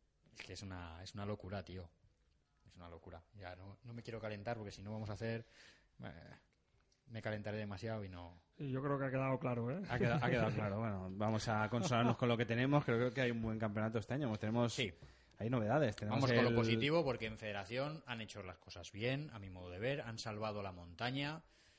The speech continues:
Speaker 1: que, que la montaña necesitaba un revulsivo y, y aquí ahora mismo, eh, estamos, se va a funcionar bien.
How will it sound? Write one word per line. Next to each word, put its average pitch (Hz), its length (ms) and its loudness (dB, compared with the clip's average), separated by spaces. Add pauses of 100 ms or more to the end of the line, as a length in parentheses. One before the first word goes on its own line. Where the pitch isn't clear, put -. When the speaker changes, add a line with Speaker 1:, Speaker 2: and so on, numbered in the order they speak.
(320)
Speaker 1:
que, 101 560 -6
que 107 100 -8
la 101 60 -4
montaña 98 400 -4
necesitaba 107 460 -4
un 107 80 -6
revulsivo 120 800 -4
y, 107 300 -8
y 107 120 -10
aquí 95 280 -8
ahora 110 240 -2
mismo, 117 580 -6
eh, 87 480 -12 (260)
estamos, 104 880 -10
se - 120 -12
va 110 80 0
a - 20 -6
funcionar 92 440 -10
bien. 82 140 -18